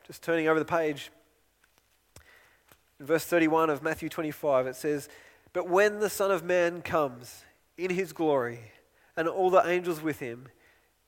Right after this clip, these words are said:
then he will sit upon his glorious throne. All the nations will be gathered in his presence, and he will separate the people as a shepherd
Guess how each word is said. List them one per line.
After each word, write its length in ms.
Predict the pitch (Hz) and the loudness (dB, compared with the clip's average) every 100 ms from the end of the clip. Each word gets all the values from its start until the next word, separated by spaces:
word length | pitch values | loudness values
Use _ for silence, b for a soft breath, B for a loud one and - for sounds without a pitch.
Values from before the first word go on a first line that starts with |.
| _ _ 165 | _ _ 0
then 180 | 196 | 0
he 160 | 190 185 | 2 -2
will 160 | 196 175 | -2 -2
sit 260 | - 226 - | -4 -6 -4
upon 380 | - 190 185 | -4 -2 -2
his 260 | 180 156 143 | -2 -4 -6
glorious 480 | 156 160 175 175 - | -4 0 0 0 -4
throne. 380 | 147 131 120 127 _ _ _ _ b b b b | -8 -8 -8 -16 _ _ _ _ b b b b
All 160 | 175 180 | 2 4
the 80 | |
nations 480 | 175 180 180 170 139 | 4 2 0 -6 -8
will 60 | 151 | -6
be 100 | 151 | -4
gathered 400 | 151 170 165 165 | 4 4 4 -2
in 160 | 165 | -4
his 160 | 160 156 | -6 -8
presence, 600 | - 156 139 135 131 - B B B | -4 -4 -4 -10 -16 -20 B B B
and 120 | 160 | -6
he 140 | 147 | -2
will 140 | 202 202 | 0 -2
separate 540 | - 220 214 160 151 | 0 0 2 2 2
the 60 | 165 | -4
people 500 | - 208 160 147 165 | -4 -4 -4 -8 -6
as 120 | 160 | -8
a 60 | 156 | -8
shepherd 440 | - 190 - 147 | -2 -2 -2 -8